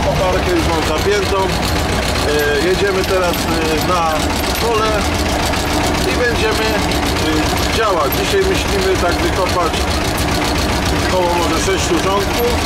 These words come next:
Mamy ich dwanaście, jutro skończymy. E, widzicie, pole jest oczyszczone, tak jak żeśmy ostatnio w poprzednim odcinku robili. I wywiezione jest wszystko. Także będzie się,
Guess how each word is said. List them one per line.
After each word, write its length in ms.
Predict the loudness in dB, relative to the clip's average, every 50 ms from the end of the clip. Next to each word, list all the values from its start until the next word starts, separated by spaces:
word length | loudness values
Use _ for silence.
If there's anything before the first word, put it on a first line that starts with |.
| 0 0 0
Mamy 180 | 0 2 2 2 2 0 0
ich 80 | 0 0 0
dwanaście, 540 | 0 0 0 0 0 0 0 0 0 0 0 2 2 2
jutro 200 | 2 0 0 0 0 0
skończymy. 540 | 0 0 0 0 0 0 0 0 0 0 0
E, 1300 | 0 0 0 -2 -2 -2 0 0 0 0 0 0 0 0 0 0 0 0 0 0 2 2 2 2 2 2 0 0
widzicie, 380 | 0 0 0 0 0 0 2 2 2 2 0 0 0 0 0 0 0 0 0 0 0 0 0 -2 0 0 0 0 0 0 0 0
pole 260 | 0 2 2 2 2 2
jest 160 | 2 2 0 0
oczyszczone, 640 | 0 0 0 0 0 0 0 0 0 0 0 0 0 0 0 0 0 0 0
tak 120 | 0 0 0
jak 100 | 0 0 0
żeśmy 200 | -2 0 0 0 0 0
ostatnio 420 | 0 0 0 0 0 0 0 2 2 2 0 0
w 20 | 0 0 0
poprzednim 400 | 0 0 0 2 2 2 2 2 0
odcinku 400 | 0 0 0 0 2 2 2 2
robili. 420 | 2 0 0 0 0 2 2 2 2 2 0 0 -2 -2 0 0 0 0 0 0 0 0 0 0 0 0 0 0 0 0 0 0 0 2 2 2 4
I 40 | 4 4 2 2 2 0 0 0 0
wywiezione 580 | 0 2 2 0 0 0 0 0 0 0 0 2 2 2
jest 140 | 0 0 0
wszystko. 400 | 0 0 0 0 0 0 0 0 0 0 0 0 0 0 -2 0 0 0 0 0 0 0 0 0 0 0 0 0 0 0
Także 280 | 0 0 2 2 2 2 2 0 0 0 0 0 0 0 0 0
będzie 220 | 2 2 0 0 0
się, 60 | 0